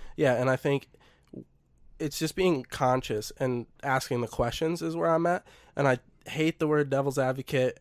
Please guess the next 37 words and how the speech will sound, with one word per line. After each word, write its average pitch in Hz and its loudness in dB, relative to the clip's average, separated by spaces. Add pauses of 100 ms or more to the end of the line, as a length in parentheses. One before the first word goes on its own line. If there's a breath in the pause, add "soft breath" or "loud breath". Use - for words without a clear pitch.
especially 135 -2
as 131 -2
a 135 -2
white 127 2
male, 123 -2 (380 soft breath)
um, 120 0
because 120 -4
we 127 -2
tend 135 0
to 135 0
do 127 2
it. 120 -2
But 113 -4 (280 soft breath)
I, 127 2 (100)
I 143 0
like 131 0
to 143 -4
play 127 2 (220)
that 123 -4
question - -4 (200)
game. 71 -10
Like, - -10 (120)
is 131 -4
this 127 -2 (220)
healthy 127 -2
for - -10
you? 80 -10
Is 131 -6
this 131 -4
good 131 -4
for 95 -6
you? 90 -6
Why 123 -4
do 120 -4
we 113 -8
do 127 -6
this? - -12